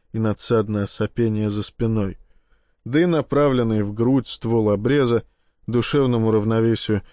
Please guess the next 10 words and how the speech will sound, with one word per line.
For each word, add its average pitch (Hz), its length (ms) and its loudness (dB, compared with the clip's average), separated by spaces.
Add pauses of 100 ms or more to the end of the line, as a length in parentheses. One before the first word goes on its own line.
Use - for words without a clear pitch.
(180)
нисколько 117 560 -2
не 107 100 0
способствовал. - 880 -4 (720)
«Зря 117 560 2
в 143 60 2
это 131 280 0
дело 123 460 2
влез, 120 720 0
ох, 127 340 0
зря!» 104 580 2